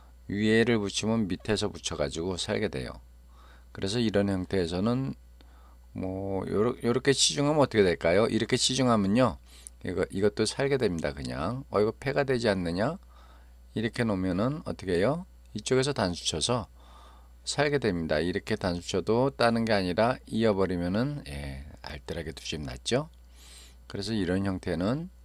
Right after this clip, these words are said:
요런 데 붙이는 게, 예, 패가 되는 거고요. 이렇게 붙이면은 이렇게 나서 이렇게 패가 되죠. 패 나는 것은 또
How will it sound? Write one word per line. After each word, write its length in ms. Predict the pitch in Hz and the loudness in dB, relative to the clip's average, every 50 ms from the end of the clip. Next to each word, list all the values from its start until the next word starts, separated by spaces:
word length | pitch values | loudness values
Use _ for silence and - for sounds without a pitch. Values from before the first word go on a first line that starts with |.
| - - - - - - - - - - - - - - - - - - - - - - - - - | -20 -20 -20 -20 -20 -20 -20 -20 -20 -20 -20 -20 -20 -20 -20 -20 -20 -20 -20 -20 -20 -20 -20 -12 -6
요런 340 | 98 95 98 104 117 120 123 | -2 -2 2 2 2 2 4
데 160 | 127 131 123 | 4 4 4
붙이는 580 | 113 - 104 92 - - - 95 104 98 101 98 | 4 0 -8 -6 -6 -6 -4 -2 -2 -2 -2 2
게, 360 | 98 104 104 104 107 104 - - - - - - - - - - - - | 2 4 4 4 2 0 -2 -6 -18 -20 -20 -20 -20 -20 -20 -20 -10 -6
예, 140 | 82 78 73 - | -6 -6 -6 -8
패가 260 | - 113 120 123 117 104 | -8 -2 2 2 2 4
되는 240 | 107 95 90 85 | 4 2 0 0
거고요. 520 | 80 73 69 67 62 62 67 80 101 127 127 | -2 -2 -2 -2 -4 -4 -2 -2 0 0 0
이렇게 280 | 123 117 117 117 - 123 | -2 -4 -4 -4 -6 -6
붙이면은 840 | 107 104 - - - 113 110 110 110 113 117 117 113 113 110 113 - - - - - - | -8 -6 -8 -6 -2 0 0 0 2 2 2 2 2 0 -2 -4 -8 -18 -20 -20 -20 -16
이렇게 340 | - - 92 - - - 107 | -10 -10 -10 -10 -6 -4 -2
나서 520 | 98 92 90 87 92 110 123 143 156 151 - - - - - - - - - - - - - - - - - - - - - - - - - - - | 0 0 0 0 2 0 0 0 -2 -6 -12 -18 -20 -20 -20 -20 -20 -20 -20 -20 -20 -20 -20 -20 -20 -20 -20 -20 -20 -20 -20 -20 -20 -20 -20 -16 -12
이렇게 260 | - 71 73 - - | -10 -10 -10 -10 -12
패가 260 | - - 95 80 76 76 | -10 -8 -4 -4 -4 -4
되죠. 400 | - 67 64 - - 131 135 - - - - - - - - - - - - - - - - - - - - - - - - - - | -4 -8 -6 -2 0 0 0 -2 -6 -18 -20 -20 -20 -20 -20 -20 -20 -20 -20 -20 -20 -20 -20 -20 -20 -20 -20 -20 -20 -20 -20 -20 -10
패 120 | - 127 | -6 -4
나는 320 | 120 127 123 120 113 107 101 | -2 -2 0 0 -2 -2 -2
것은 340 | 98 95 - 123 120 123 - | -2 -2 -2 -2 -4 -4 -2
또 160 | - 127 127 | -2 -2 -2